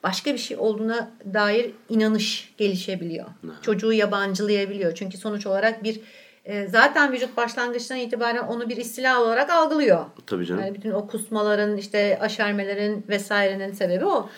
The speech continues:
Speaker 2: O
Speaker 1: Ama bir de
Speaker 2: metamorfoz var orada zaten. Vücut değişim gösteriyordu.
Speaker 1: Aynen öyle. Şimdi bu değişime karşı anne, e,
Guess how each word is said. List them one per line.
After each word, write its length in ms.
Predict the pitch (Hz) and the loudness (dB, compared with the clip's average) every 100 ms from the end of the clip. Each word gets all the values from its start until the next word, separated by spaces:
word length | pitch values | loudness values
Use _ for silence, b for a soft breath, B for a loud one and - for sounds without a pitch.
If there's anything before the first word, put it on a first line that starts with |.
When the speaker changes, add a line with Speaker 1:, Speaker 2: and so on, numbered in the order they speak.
| B B | B B
Speaker 2:
O 100 | 208 | 0
Speaker 1:
Ama 280 | 202 269 294 | 2 2 2
bir 100 | 285 | 2
de 60 | 370 | 2
Speaker 2:
metamorfoz 1040 | 113 123 123 120 117 113 104 107 127 - | 2 0 0 2 2 4 2 2 -2 0
var 80 | 87 | -2
orada 260 | 82 82 | -2 -4
zaten. 320 | 82 80 90 | -6 -4 -4
Vücut 240 | 92 90 - | -4 -6 -4
değişim 280 | 98 - 95 | -4 -2 -2
gösteriyordu. 500 | 85 - 82 85 82 | -2 -4 -8 -8 -2
Speaker 1:
Aynen 400 | 208 285 294 294 | 0 2 2 2
öyle. 160 | 285 | 0
Şimdi 220 | 208 233 214 | -2 -4 -4
bu 120 | 269 | 0
değişime 520 | 370 359 302 262 220 | 0 0 0 -2 -2
karşı 340 | 233 220 220 359 | 0 0 0 0
anne, 440 | - 233 247 339 392 B B | 2 2 0 -2 -6 B B
e, 100 | B | B